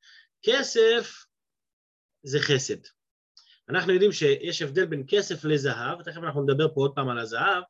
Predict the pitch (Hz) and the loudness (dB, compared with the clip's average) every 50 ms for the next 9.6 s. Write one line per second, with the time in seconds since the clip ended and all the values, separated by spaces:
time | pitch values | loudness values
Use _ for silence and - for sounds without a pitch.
0 | _ _ _ _ _ - - _ _ _ 135 127 135 131 143 - 220 208 190 160 | _ _ _ _ _ -20 -20 _ _ _ -2 0 2 2 4 4 4 4 4 4
1 | 151 190 208 190 165 151 143 135 190 196 190 - 175 156 156 143 131 120 120 104 | 4 2 2 2 0 -4 -4 0 -2 -2 0 -2 -10 -4 0 0 0 0 -2 -6
2 | 101 107 131 147 156 _ _ _ _ _ _ _ _ _ _ _ _ 185 196 208 | -6 -8 -10 -12 -14 _ _ _ _ _ _ _ _ _ _ _ _ 0 2 2
3 | 196 170 156 165 156 - 196 190 185 170 156 143 - 185 170 147 - - 165 160 | 4 2 2 2 2 2 2 2 2 2 2 0 0 -2 -2 -4 -4 -2 0 0
4 | 147 117 104 95 _ _ _ _ _ _ _ _ _ 147 156 190 208 220 - - | 0 0 -4 -10 _ _ _ _ _ _ _ _ _ -2 0 2 2 2 0 -2
5 | 175 165 185 185 180 170 135 156 156 147 139 139 - 147 131 110 95 _ _ _ | -2 0 0 0 -2 -2 0 2 2 2 2 2 0 -2 -2 -2 -6 _ _ _
6 | _ _ _ _ _ _ _ _ _ - 139 135 131 131 131 127 120 - 123 131 | _ _ _ _ _ _ _ _ _ -16 -8 -4 -2 0 0 -2 -2 -4 -4 -4
7 | 127 127 127 127 127 127 127 101 107 127 131 127 123 123 123 123 123 123 123 120 | -4 -4 -4 -4 -4 -4 -4 -6 -10 -8 -8 -8 -6 -6 -6 -6 -6 -6 -6 -8
8 | - _ _ 139 143 139 - 156 139 - 165 180 202 196 170 139 135 135 _ - | -10 _ _ -2 -2 0 0 -2 -2 2 4 6 6 6 6 4 0 0 _ -2
9 | 196 - 190 175 156 151 135 147 160 165 147 | 0 0 0 0 0 0 0 2 0 0 -2